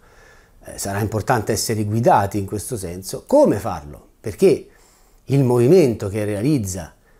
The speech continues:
questo esercizio dovrà essere corretto, dovrà essere funzionale, perché se così non fosse,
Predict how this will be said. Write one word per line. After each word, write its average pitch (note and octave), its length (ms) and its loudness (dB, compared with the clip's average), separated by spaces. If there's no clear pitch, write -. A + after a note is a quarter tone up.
questo G2+ 640 -2
esercizio F#2 800 -6
dovrà C3 340 -2
essere C3 540 0
corretto, A2+ 840 -2
dovrà F#2+ 260 -6
essere B2+ 420 -2
funzionale, A#2 960 -2
perché G3 260 4
se B3 220 2
così A#3+ 340 2
non D#3+ 280 2
fosse, F2 880 -8